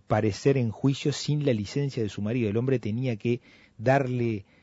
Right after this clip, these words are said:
permiso a la mujer para que la mujer, este, interviniera en juicios. El marido podrá revocar a su arbitrio tal licencia que haya concedido a la mujer. Si la separación se verificase por adulterio de la mujer, perderá ésta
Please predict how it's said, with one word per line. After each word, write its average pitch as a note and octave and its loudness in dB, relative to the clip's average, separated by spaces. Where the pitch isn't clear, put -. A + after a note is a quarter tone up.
permiso A#2+ 2
a F2+ -6
la F2 -8
mujer E2 -12
para E2+ -8
que E2 -10
la D#2+ -8
mujer, G2 -8
este, - -14
interviniera F#2+ -4
en E2+ -10
juicios. - -6
El C3+ 6
marido F#3+ 10
podrá E3+ 10
revocar D3 8
a B2 6
su - 0
arbitrio A2+ 2
tal A2+ 0
licencia F#2+ -2
que C3+ 4
haya C3 6
concedido A2+ 4
a - 6
la G#2 2
mujer. F2+ -6
Si - -2
la A#2+ 4
separación A#2 2
se E3+ 2
verificase A2+ 2
por A#2+ 0
adulterio A2+ 4
de G#2+ 2
la G2 -2
mujer, C#3 0
perderá B2 4
ésta D3+ 0